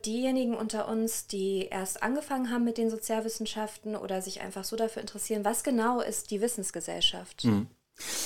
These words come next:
Speaker 2: Ja, es ist ein relativ komplexer Begriff und irgendwie auch ein Begriff, den wir so einerseits alltäglich benutzen und andererseits in der Wissenschaft benutzen.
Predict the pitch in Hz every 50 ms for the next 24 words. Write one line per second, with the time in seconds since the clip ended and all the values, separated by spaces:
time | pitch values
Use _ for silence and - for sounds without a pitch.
0 | - - - - 208 - 147 123 - 131 110 117 127 127 - - 117 - - 104
1 | 95 92 101 107 - - - - 208 160 160 - 151 156 165 170 - - 131 117
2 | 110 120 113 110 - 123 - - 117 101 104 - 98 104 - - - 107 95 101
3 | 98 92 95 95 92 90 90 92 95 - - - - - - - - 208 - 98
4 | 95 - - 98 - - - - 113 - 147 - - - 120 113 127 123 - -
5 | - 127 120 120 113 104 - - 98 101 92 95 92 - - 107 90 87 95 -
6 | - 117 95 - 98 - - - 90 87 90 - - - 98